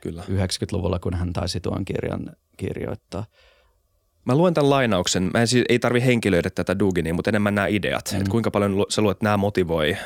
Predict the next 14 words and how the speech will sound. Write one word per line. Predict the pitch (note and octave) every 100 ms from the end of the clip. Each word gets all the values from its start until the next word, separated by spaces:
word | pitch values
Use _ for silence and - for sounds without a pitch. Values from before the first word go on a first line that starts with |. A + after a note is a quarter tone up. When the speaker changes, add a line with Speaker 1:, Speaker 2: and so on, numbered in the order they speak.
| -
Speaker 1:
ö, | - -
Putinia | F2 - - - E2+
jotenkin | E2+ F2+ E2+ - - -
semmoisella | F#2+ F2 D#2 - -
pitkällä | G#2 - D#2+ -
kuvalla. | F2 F2+ F2 -
Speaker 2:
Mm. | G2+ F#2+ - - - - -
Speaker 1:
"In | - C3+ -
principle, | F#3 - C3 G#2+ G2 G#2
Eurasia | A#2 C#3+ C#3 A#2+ G2+
and | G#2+
our | G#2+
space, | G#2 - A2 G2+ E2+ -
the | -